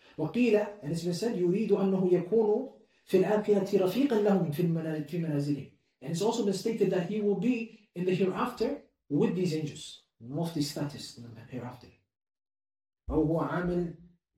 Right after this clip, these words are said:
بِعَمَلِهِمْ. The third view is that he is doing what they do. He's performing and car-, performing and carrying out what they do in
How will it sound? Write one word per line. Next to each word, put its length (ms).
بِعَمَلِهِمْ. 800
The 100
third 260
view 220
is 120
that 140
he 180
is 180
doing 300
what 120
they 140
do. 160
He's 240
performing 460
and 100
car-, 120
performing 440
and 100
carrying 240
out 120
what 200
they 160
do 180
in 160